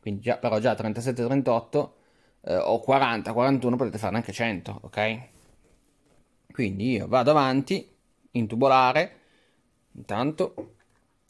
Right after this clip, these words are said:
azzeriamo il contagiri.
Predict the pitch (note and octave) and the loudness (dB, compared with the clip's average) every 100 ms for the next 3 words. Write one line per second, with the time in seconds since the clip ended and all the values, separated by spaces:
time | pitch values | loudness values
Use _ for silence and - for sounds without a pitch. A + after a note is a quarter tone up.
0 | - _ _ _ C3+ B2 A#2 C3 C3 C3+ | -20 _ _ _ -2 -2 0 2 2 2
1 | C3+ C#3 - - _ - - - - - | 4 2 0 -8 _ -20 -20 -20 -20 -20
2 | - A#2 G#2+ G2+ G2+ G2+ A2 | -8 -4 -4 -4 -6 -6 -8